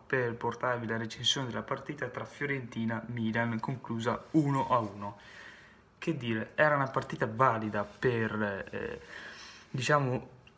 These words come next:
ritornare a parlare di Europa League. E si vede che il Milan non ne vuole proprio sapere di andare in Europa League. Comunque, eh, battute, anzi scherzi a parte, volevo dire,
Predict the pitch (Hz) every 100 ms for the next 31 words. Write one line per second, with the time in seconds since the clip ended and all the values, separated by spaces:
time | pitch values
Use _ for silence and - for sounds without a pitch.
0 | - - 147 151 165 214 190 170 190 175
1 | - 151 135 156 151 127 117 107 - -
2 | - 147 135 - - 135 139 131 160 135
3 | 120 123 139 135 - - - - - _
4 | - - - - - - - - - 120
5 | 117 - - 127 127 127 - 123 120 117
6 | 143 135 131 123 123 120 120 113 110 110
7 | 113 113 - 135 - 123 135 117 110 110
8 | 113 110 101 104 98 - - - - -
9 | - - - - - 143 127 165 147 139
10 | 127 123 131 147 123 120 120 - - -
11 | - - - - 139 143 143 131 120 -
12 | 107 98 - - 120 117 135 113 123 107
13 | 117 113 113 - 127 117 127 131 127 123
14 | 120 117 117 120 113 110